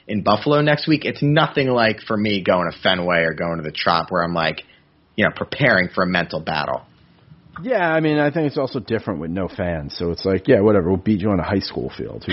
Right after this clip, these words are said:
Speaker 2: cares?"
Speaker 1: <laughs> Yeah, we're, tell us when and where.
Speaker 2: Yeah, so, I mean, it's now just taking the momentum of the weekend, and maybe that's why, you know, Stanton coming back, coming off this off day,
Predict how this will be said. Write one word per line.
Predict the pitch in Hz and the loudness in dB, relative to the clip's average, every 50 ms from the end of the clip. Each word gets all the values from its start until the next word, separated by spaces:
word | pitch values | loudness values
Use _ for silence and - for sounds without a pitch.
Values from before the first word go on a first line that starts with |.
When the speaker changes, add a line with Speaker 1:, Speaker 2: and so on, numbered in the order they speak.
| - | -2
Speaker 2:
cares?" | - 85 76 67 | 0 -2 -2 0
Speaker 1:
<laughs> | - | 0
Yeah, | 190 170 175 - | 0 0 2 0
we're, | 156 165 - 208 160 - - - - _ _ - - - _ _ _ _ _ _ _ _ _ _ _ _ - - - - - - | 0 2 2 2 2 0 -2 -4 -16 _ _ -20 -20 -20 _ _ _ _ _ _ _ _ _ _ _ _ -20 -20 -20 -16 -6 -2
tell | 151 143 139 | 0 2 2
us | 135 - - | 2 0 0
when | 131 135 131 127 | 0 0 0 0
and | 123 127 | -2 -2
where. | 127 123 120 113 113 - _ _ _ _ _ _ _ _ _ - | 0 0 0 -2 -4 -6 _ _ _ _ _ _ _ _ _ -6
Speaker 2:
Yeah, | - 131 170 233 247 170 123 - | -2 2 2 4 2 2 0 -2
so, | - 143 135 131 123 90 | 0 2 4 4 2 2
I | 98 120 | 2 2
mean, | 123 123 123 120 117 117 110 - _ _ _ _ _ _ - | 2 4 4 2 2 0 -2 -6 _ _ _ _ _ _ -4
it's | - 120 113 - - 120 | -2 -2 -2 -2 0 0
now | 131 127 123 131 135 147 151 | 2 4 4 4 4 2 2
just | 139 - 180 139 - - - - - _ _ - - - _ _ _ - | 0 2 2 0 0 0 -4 -12 -18 _ _ -20 -20 -20 _ _ _ -8
taking | - - 135 143 - 160 147 143 | 0 2 2 2 2 2 2 4
the | 143 | 4
momentum | 147 147 147 139 135 127 127 123 - 123 | 4 4 4 4 4 2 2 2 2 2
of | 127 123 123 | 2 2 2
the | 127 | 2
weekend, | 113 113 110 104 - 117 104 101 101 101 107 - _ _ _ _ _ _ _ - | 2 2 2 2 2 2 2 2 2 0 -2 -4 _ _ _ _ _ _ _ 0
and | 110 113 117 120 120 113 113 113 - - | 2 2 4 4 4 4 2 0 0 0
maybe | 123 131 139 143 156 180 185 | 2 2 4 4 4 2 2
that's | 156 151 147 151 160 - - | 2 2 2 2 0 0 0
why, | 143 147 147 147 147 | 2 2 4 4 4
you | 131 131 135 | 4 4 4
know, | 120 | 2
Stanton | 107 - - - 120 113 120 127 - 135 139 | 2 0 -2 0 2 2 2 2 2 0 0
coming | - - 131 123 127 123 110 | 0 2 2 2 4 2 2
back, | 101 - 110 107 113 113 113 120 - - - _ _ _ _ _ _ _ _ _ _ - | 2 0 0 0 0 0 0 -2 -4 -8 -18 _ _ _ _ _ _ _ _ _ _ -2
coming | - 139 127 127 120 117 | 0 2 4 4 4 4
off | 120 127 127 - | 4 2 2 2
this | 127 110 - | 0 0 0
off | 131 117 120 120 120 - - | 0 2 2 0 0 -2 -2
day, | 123 123 117 110 117 120 117 | 0 2 2 2 0 -2 -4